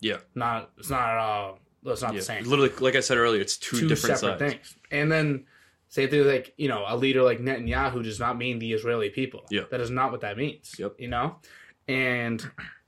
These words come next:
Speaker 2: I feel like for the first time, like, in my life, the media actually has done a decent job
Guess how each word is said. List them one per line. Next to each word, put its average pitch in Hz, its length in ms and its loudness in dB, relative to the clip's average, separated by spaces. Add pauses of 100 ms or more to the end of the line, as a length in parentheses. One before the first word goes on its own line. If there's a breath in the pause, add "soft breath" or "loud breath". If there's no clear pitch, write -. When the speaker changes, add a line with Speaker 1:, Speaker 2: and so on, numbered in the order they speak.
(600)
Speaker 2:
I 131 120 2
feel 143 360 6
like 156 420 2 (520)
for 135 120 0
the 120 80 2
first 127 300 2
time, 127 220 -2
like, 113 120 -2
in 110 80 -6
my 113 280 -2
life, 127 280 -2
the 120 100 -6
media 123 540 2
actually 127 720 -2 (300 soft breath)
has 139 220 0
done 143 300 2
a - 40 -4
decent 135 400 -2
job 123 480 -2